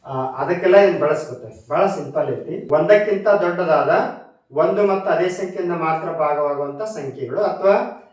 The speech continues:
ನಿಖರವಾಗಿ ಎರಡು ಅಪವರ್ತನ ಮಾತ್ರ ಹೊಂದಿರುವಂತ ಸಂಖ್ಯೆಗಳನ್ನ ನಾವು ಅವಿಭಾಜ್ಯ ಸಂಖ್ಯೆ ಅಂತ ಕರಿತೀವಿ, ಪ್ರೈಮ್ ನಂಬರ್ಸ್. ಇಲ್ಲಿ ಪಿ ಅನ್ನೋದೊಂದು,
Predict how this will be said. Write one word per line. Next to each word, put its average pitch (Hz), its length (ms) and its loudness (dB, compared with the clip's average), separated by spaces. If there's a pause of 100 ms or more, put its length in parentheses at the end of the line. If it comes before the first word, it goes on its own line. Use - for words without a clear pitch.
(100)
ನಿಖರವಾಗಿ 185 680 2
ಎರಡು 160 220 0
ಅಪವರ್ತನ 156 460 -4
ಮಾತ್ರ 143 420 -8
ಹೊಂದಿರುವಂತ 131 520 -10
ಸಂಖ್ಯೆಗಳನ್ನ 120 640 -12
ನಾವು 123 160 -8
ಅವಿಭಾಜ್ಯ 127 460 -10
ಸಂಖ್ಯೆ 117 160 -18
ಅಂತ 117 120 -18
ಕರಿತೀವಿ, 123 420 -14
ಪ್ರೈಮ್ 135 360 -8
ನಂಬರ್ಸ್. 107 400 -16 (360)
ಇಲ್ಲಿ 185 260 2
ಪಿ 208 360 -4
ಅನ್ನೋದೊಂದು, 202 880 2